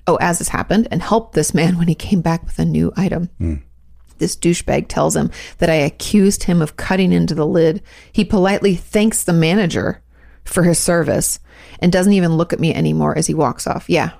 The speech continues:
Speaker 1: I cried again that day too.
Speaker 2: Why don't you take that trash can home and then get inside of it, you trash human?
Speaker 1: <laughs> I know, you piece of garbage.
Speaker 2: <laughs>
Speaker 1: Oh my God.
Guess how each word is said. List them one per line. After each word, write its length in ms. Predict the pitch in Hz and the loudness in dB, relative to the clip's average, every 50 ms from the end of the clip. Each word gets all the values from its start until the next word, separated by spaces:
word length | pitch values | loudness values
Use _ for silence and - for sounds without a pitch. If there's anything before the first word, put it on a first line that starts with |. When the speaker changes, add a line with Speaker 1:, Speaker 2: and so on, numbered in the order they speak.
| - - | -14 -14
Speaker 1:
I 40 | |
cried 260 | 180 - - - - - | -12 -8 -6 -4 -4 -4
again 200 | - 151 156 - | -4 -4 -6 -6
that 140 | - - | -6 -6
day 100 | - - | -8 -10
too. 200 | - - - - - - | -10 -10 -12 -12 -10 -2
Speaker 2:
Why 160 | - 113 101 107 | 2 2 4 4
don't 180 | 143 151 - - | 2 2 0 0
you 40 | |
take 220 | - - 160 147 - | 2 2 0 2 4
that 180 | 139 123 - | 2 2 2
trash 360 | - - 120 117 117 120 - - | 2 2 2 2 2 2 0 0
can 240 | - 110 107 98 | 0 2 2 4
home 440 | 90 87 113 113 110 95 90 90 87 - - - | 4 4 4 4 4 4 2 2 0 -4 -8 -4
and 140 | - 113 101 | 0 2 4
then 140 | 101 98 92 | 4 4 4
get 220 | 82 - 113 131 | 4 2 2 2
inside 380 | 135 123 107 - - 127 127 131 | 4 2 2 4 4 4 4 2
of 80 | 120 90 | 2 2
it, 80 | 82 | 2
you 120 | - 90 85 | 2 2 2
trash 420 | - - 123 104 101 101 101 - | 2 2 2 2 2 2 2 2
human? 200 | - 113 110 - 123 | 2 2 4 4 2
Speaker 1:
<laughs> 100 | - 415 | 2 2
I 140 | 508 453 403 | 2 4 4
know, 200 | 226 214 180 - | 4 4 4 2
you 180 | 190 - - 196 - | 0 -2 -6 -4 -2
piece 240 | - - 233 220 - | 2 2 2 2 2
of 160 | 220 175 170 | 2 0 2
garbage. 680 | - 208 196 190 202 - - 226 254 277 233 170 - - - | 2 2 2 2 4 4 4 4 2 2 2 0 2 2 0
Speaker 2:
<laughs> 400 | - - 906 - - 880 880 807 | 0 0 0 0 0 0 -2 -2
Speaker 1:
Oh 60 | - 196 | 0 0
my 140 | 180 170 | 0 0
God. 260 | 156 160 156 160 160 | 0 0 0 0 0